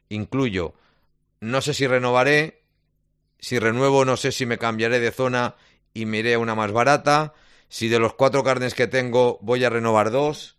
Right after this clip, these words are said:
Es decir, ahí hay un pupurri de posibilidades. No va a renovar el veintiocho por ciento, que es un número importante. Estamos hablando, si éramos veintiocho mil,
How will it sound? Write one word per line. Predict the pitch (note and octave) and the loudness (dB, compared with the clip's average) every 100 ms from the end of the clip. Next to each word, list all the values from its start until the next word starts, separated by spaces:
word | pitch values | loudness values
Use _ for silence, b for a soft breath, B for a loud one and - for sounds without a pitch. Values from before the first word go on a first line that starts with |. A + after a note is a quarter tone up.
| _ | _
Es | |
decir, | - E2+ - _ _ - | -12 -12 -14 _ _ -16
ahí | F2 F#2 | -10 -6
hay | G#2+ G#2+ | -6 -6
un | G#2 | -8
pupurri | F2+ A#2+ F#2+ A2+ G2+ A#2 B2+ _ _ b b b b _ - | -12 -14 -10 -10 -8 -8 -10 _ _ b b b b _ -16
de | F#2+ G2+ F#2 | -10 -8 -8
posibilidades. | G2 F#2 G2+ F#2 E2+ D#2+ C#2 C2+ - _ b b b b b b b b _ _ _ _ _ | -10 -10 -10 -8 -8 -10 -12 -20 -20 _ b b b b b b b b _ _ _ _ _
No | A#2+ D3+ | -2 2
va | E3 | 4
a | |
renovar | D#3+ D3 B2+ A#2 | 4 2 2 2
el | A2+ | 0
veintiocho | A2 G#2+ A2+ D3 D3+ B2 | -4 -6 -2 -2 0 0
por | A#2+ | -2
ciento, | - B2+ C3+ A#2+ F3 G#3+ - - - - _ _ - | 0 -2 0 0 -2 -2 -14 -20 -20 -20 _ _ -10
que | |
es | G#2+ | -8
un | A2 | -6
número | A2 A#2+ G#2+ | -4 -2 -2
importante. | G2 G2 F#2 A#2 A2+ D3 F#3 G#3 | -4 -6 -4 -6 -4 -4 -6 -8
Estamos | - - G2 G2+ | -12 -10 -10 -6
hablando, | G#2+ A2 A2+ A2+ G#2+ G2 b b b b | -6 -6 -4 -2 -2 -4 b b b b
si | - - G#2 | -16 -8 -6
éramos | A2 A2+ A2+ | -4 -4 -6
veintiocho | G#2+ G#2+ G#2+ - G#2+ | -6 -8 -10 -8 -8
mil, | A2 B2 G2+ D2+ | -8 -8 -8 -12